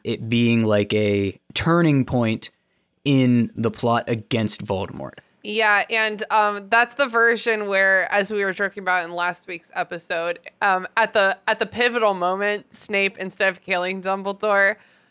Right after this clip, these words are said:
Speaker 2: um, throws him over his shoulder, fireman style, and marches him out of the <laughs> tower with Whitney Houston playing in the background.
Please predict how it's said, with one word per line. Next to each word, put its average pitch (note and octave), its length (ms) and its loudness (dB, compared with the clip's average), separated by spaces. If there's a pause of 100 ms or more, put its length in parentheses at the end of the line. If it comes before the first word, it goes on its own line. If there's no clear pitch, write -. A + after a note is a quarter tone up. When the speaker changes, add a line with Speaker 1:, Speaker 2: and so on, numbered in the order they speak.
Speaker 2:
um, F#3 200 2
throws A#3+ 380 4
him A3 160 2
over G#3+ 200 2
his G#3+ 80 0
shoulder, A#3 220 2
fireman A#3+ 540 0
style, A#3 480 4
and G#3 100 2
marches G3+ 460 0
him G3 80 -4
out G#3 420 4
of G3+ 460 2
the A3+ 420 4
<laughs> - 40 -20
tower C#4 680 6
with A3 260 4
Whitney A#3+ 340 4
Houston C4 420 0
playing A#3 340 0
in A3+ 120 -2
the A3 80 -4
background. G#3 880 4